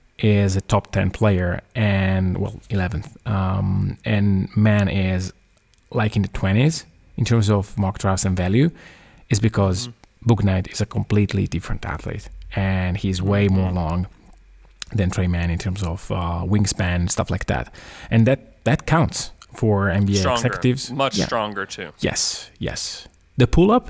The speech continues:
Speaker 1: if you, if you ma-, if you ta-, like, if you just do a pull-up contest, I, I, I would probably pick, pick Tre Mann. But overall, I mean, Bouknight is a far more complete prospect than, than Tre Mann. The passing, hmm,
Speaker 2: Mm-hmm.
Speaker 1: maybe a little bit in favor of Tre Mann.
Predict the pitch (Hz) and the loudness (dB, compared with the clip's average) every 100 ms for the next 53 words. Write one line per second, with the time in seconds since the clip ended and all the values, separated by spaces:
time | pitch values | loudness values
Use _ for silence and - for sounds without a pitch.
0 | - - 151 135 123 123 - 113 113 117 | -8 0 4 6 6 6 4 4 4 4
1 | 113 - 113 113 107 104 - 117 113 113 | 2 0 0 4 4 2 0 0 2 0
2 | 113 113 123 113 107 - 113 110 98 - | 0 -2 0 2 0 2 2 4 2 2
3 | 117 98 - 127 196 202 - 143 - 165 | 2 2 2 2 0 -4 0 0 2 0
4 | 160 156 156 - - 160 165 - - - | 0 0 -2 -2 0 2 0 -4 -4 2
5 | 185 147 156 147 - 151 147 - 139 131 | 4 4 2 0 0 0 0 2 4 6
6 | 139 95 - - - - - - - - | 4 2 -2 -14 -20 -20 -20 -20 -6 2
7 | 117 107 110 107 98 95 92 92 101 - | 4 6 6 6 6 4 4 4 2 2
8 | 92 92 92 90 - 110 101 98 - 95 | -2 -2 -2 -4 -2 0 2 2 2 0
9 | 95 95 - 160 - - - - - 82 | 0 -2 -2 -8 -6 -8 -6 -8 -6 -6
10 | - 87 - - - 101 - 110 180 - | -6 -6 -6 -6 -6 -8 -4 2 2 4
11 | 269 262 - _ _ - _ _ - 147 | 2 2 -4 _ _ -20 _ _ 2 2
12 | - - 113 123 147 160 175 185 156 147 | 2 -18 -4 4 6 6 6 4 4 4
13 | 139 131 127 110 110 104 104 - 104 - | 2 4 4 4 4 4 0 0 -2 -2
14 | 73 | -4